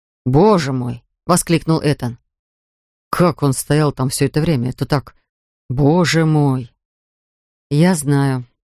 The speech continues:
отозвалась Кристина. Сегодня она получит признание. Она это чувствовала. Прокрутит запись Стэна Делейни, не скажет ни слова,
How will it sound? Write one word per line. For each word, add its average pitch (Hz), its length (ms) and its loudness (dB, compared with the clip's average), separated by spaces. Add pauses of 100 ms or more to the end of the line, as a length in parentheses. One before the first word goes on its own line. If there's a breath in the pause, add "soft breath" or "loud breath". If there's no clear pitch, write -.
(180)
отозвалась 165 520 0
Кристина. 131 600 -4 (600)
Сегодня 156 500 0
она 147 180 0
получит 143 500 -2
признание. 135 600 -4 (260)
Она 254 180 2
это 139 140 -2
чувствовала. 135 540 -6 (500)
Прокрутит 254 500 0
запись 185 380 0
Стэна 165 320 0
Делейни, 175 460 2
не 151 120 0
скажет 151 400 -4
ни 147 60 -2
слова, 160 400 -2